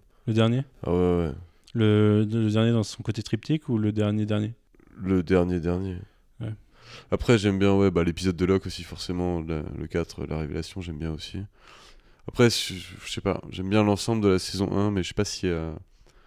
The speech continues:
Speaker 2: un épisode que je,
Speaker 1: Ouais.
Speaker 2: que je, je trouve plus sortir qu'un autre.
Speaker 1: Ah, moi, j'avais vachement accroché à, à Locke et Hurley, du coup, sur cette première saison. Locke, euh, franchement, dans le, dans les, je les mettrai un peu plus tard, mais dans les personnages préférés que j'ai demandé aux gens,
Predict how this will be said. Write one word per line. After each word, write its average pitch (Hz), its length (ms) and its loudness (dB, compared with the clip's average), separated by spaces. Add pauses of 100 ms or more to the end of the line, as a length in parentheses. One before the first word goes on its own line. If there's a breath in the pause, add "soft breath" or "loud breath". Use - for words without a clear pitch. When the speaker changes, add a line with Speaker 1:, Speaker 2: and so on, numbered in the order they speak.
(680 soft breath)
Speaker 2:
un 95 120 -2
épisode 92 380 0
que - 80 -20
je, 85 120 -12 (680)
Speaker 1:
Ouais. 113 80 -6
Speaker 2:
que 113 140 -10
je, - 140 -20 (140)
je 95 100 -18
trouve - 180 -20
plus - 100 -20
sortir - 340 -10
qu'un 87 120 -8
autre. 85 160 -10
Speaker 1:
Ah, 117 80 0
moi, 127 100 4
j'avais 107 480 2
vachement 120 360 -4
accroché 110 500 -4
à, 101 260 -2 (240)
à 101 80 -4
Locke 104 240 -2
et - 80 -8 (100)
Hurley, 101 280 0
du 104 80 -8
coup, 107 160 -14
sur - 100 -20
cette - 140 -16
première 101 240 -10
saison. 101 260 -12 (680 soft breath)
Locke, 104 280 0
euh, 98 380 -2
franchement, 107 420 -4
dans 104 100 -2
le, 101 120 -4 (560 loud breath)
dans 104 100 0
les, 98 360 2 (220)
je 104 120 -4
les 101 60 2
mettrai 104 360 2
un 98 140 2
peu 104 100 -2
plus - 140 -10
tard, 107 200 -2
mais 101 140 -2
dans 98 120 -4
les 98 120 -4
personnages 104 400 -2
préférés 107 380 -4
que 98 40 -6
j'ai 101 60 -2
demandé 98 240 -2
aux 95 80 0
gens, 110 240 -2